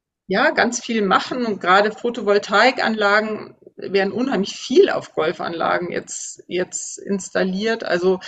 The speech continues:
man muss schon sagen, dass da auch so ein Transformationsprozess im Gange ist, der, der in vielerlei Bereichen ganz positiv ist. Auf der anderen Seite hat man natürlich auch,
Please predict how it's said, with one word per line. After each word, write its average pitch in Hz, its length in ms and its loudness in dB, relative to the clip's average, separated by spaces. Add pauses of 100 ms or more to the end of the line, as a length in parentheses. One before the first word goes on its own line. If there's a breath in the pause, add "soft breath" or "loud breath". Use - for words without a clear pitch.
(420 loud breath)
man 196 160 0
muss 269 200 0
schon 214 260 0
sagen, 202 460 4
dass 202 160 -2
da 214 140 2
auch - 140 -2
so 196 120 -6
ein 196 80 -4
Transformationsprozess 202 1600 -4
im 202 200 -4
Gange 202 360 0
ist, - 340 -8
der, 196 340 4
der 196 220 0
in 190 120 -2
vielerlei 214 540 4
Bereichen 190 560 0
ganz 202 220 2
positiv 220 540 -2
ist. - 200 -4
Auf - 140 -4
der - 140 0
anderen 220 260 4
Seite 247 320 6
hat 196 140 0
man 202 100 0
natürlich 202 560 -2
auch, 294 300 2